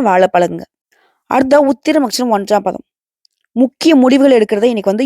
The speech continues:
யோசிச்சு பண்ணுங்க. எதிர்பாராத வரவு இருக்கும். வியாபாரத்துல புதிய முதலீடுகள் இன்னைக்கு வேணாம். வழக்கமான வேலையை பாருங்க. இந்த நாள் உங்களுக்கு லாபகரமான நாளா தான் இருக்கும். குறிப்பா அந்த நாள் உத்திர நட்சத்திரம் ஒன்றாம் பாதத்திற்கு மாற்றத்தை தரக்கூடிய ஒரு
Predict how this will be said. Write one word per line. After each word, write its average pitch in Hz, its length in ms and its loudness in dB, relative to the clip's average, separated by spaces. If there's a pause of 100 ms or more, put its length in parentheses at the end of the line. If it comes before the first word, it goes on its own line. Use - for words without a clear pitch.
(120)
யோசிச்சு 240 340 0
பண்ணுங்க. 180 260 -6 (560)
எதிர்பாராத 240 600 2
வரவு 208 360 0
இருக்கும். - 220 -6 (560)
வியாபாரத்துல 233 720 0 (480)
புதிய 285 300 2
முதலீடுகள் 226 380 2
இன்னைக்கு 196 240 -4
வேணாம். 175 200 -6 (560)
வழக்கமான 285 680 2
வேலையை 240 400 2
பாருங்க. 185 280 0 (260)
இந்த 190 160 -6
நாள் 226 160 2
உங்களுக்கு 208 280 -2
லாபகரமான 185 480 0
நாளா 170 140 0
தான் 185 100 2
இருக்கும். - 200 -14 (880)
குறிப்பா 285 360 2
அந்த 254 140 0
நாள் 262 140 2 (460)
உத்திர 262 400 -2
நட்சத்திரம் 240 320 -2
ஒன்றாம் 220 340 0
பாதத்திற்கு 196 340 -2 (140)
மாற்றத்தை 254 440 0
தரக்கூடிய 202 400 -2 (500)
ஒரு 240 180 4